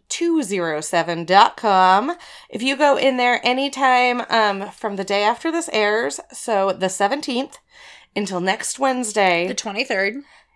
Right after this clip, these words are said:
Speaker 1: And you give them the code noise, N O I C E.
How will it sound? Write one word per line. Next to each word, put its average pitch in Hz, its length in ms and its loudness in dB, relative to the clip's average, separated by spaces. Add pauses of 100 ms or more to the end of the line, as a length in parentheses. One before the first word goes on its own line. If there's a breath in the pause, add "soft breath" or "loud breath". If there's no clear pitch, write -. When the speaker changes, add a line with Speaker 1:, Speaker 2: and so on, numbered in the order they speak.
(140)
Speaker 1:
And 220 220 2
you 226 100 -2
give 220 300 -4
them 262 380 4 (180)
the 240 340 0
code 262 800 2 (440 loud breath)
noise, 214 760 0 (300)
N 220 200 4
O 226 280 4
I 214 360 10
C 277 400 -4
E. 254 420 -2